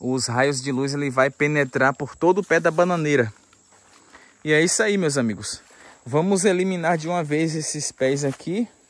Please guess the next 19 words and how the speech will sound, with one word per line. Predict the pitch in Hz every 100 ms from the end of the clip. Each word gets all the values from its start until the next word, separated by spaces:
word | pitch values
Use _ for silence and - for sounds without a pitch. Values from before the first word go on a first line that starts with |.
| _ _ _ _
essas | - - 127 127
mudas, | 131 156 180
e | 165
deixar | 160 - 156
só | - 160
as | 175
principais. | - 175 - - 101 90 - - - - - _ _ _ _ - - -
Com | 165
a |
ajuda | 170 147 160
desse | 151 160 - 175
enxadão, | - 156 131 135 170 180 - _ 135
eu |
vou | 127
chegar | 139 147 147
no | 151
meio | 151 151 202
dele | 175 139 156
aqui, | 143 - 170